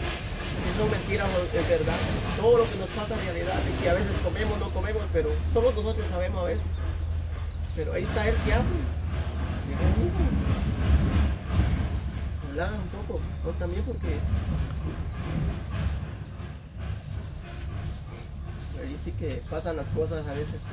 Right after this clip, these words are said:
Uno quiere dar lo mejor a sus hijos, pero desgraciadamente nos tocó así, pero yo les digo a mis hijos que, que tengan paciencia.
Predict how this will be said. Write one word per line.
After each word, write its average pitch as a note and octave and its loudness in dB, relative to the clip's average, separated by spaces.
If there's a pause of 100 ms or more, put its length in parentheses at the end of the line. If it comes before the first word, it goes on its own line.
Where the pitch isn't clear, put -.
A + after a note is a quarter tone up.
(160)
Uno D#3+ 4
quiere E3 6
dar E3 4
lo E3 2
mejor D#3 -2
a D#3+ -2
sus C#3 -8
hijos, D#3+ -6
pero D3+ -8 (560)
desgraciadamente D#3+ -2
nos D#3 -2
tocó - -4
así, G3 -8
pero E3+ -6 (400)
yo G#3+ -4
les E3+ -4 (460)
digo E3+ 0
a F3 0
mis D#3 -2
hijos F3 -4
que, C#3+ -6 (1120)
que - -10
tengan F3 -2
paciencia. D3+ -6